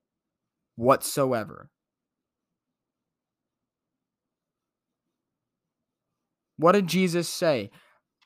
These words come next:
"During the times of the end, lawlessness,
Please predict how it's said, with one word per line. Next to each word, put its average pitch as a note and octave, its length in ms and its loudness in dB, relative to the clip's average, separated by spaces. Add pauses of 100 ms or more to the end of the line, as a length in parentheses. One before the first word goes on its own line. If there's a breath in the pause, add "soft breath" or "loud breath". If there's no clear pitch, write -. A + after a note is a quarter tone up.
(260)
"During G#3 400 2
the G#3+ 80 0
times D#3 680 -4 (100)
of D#3+ 220 4
the E3 200 -2
end, C3+ 420 -2 (1800)
lawlessness, C#3 1400 2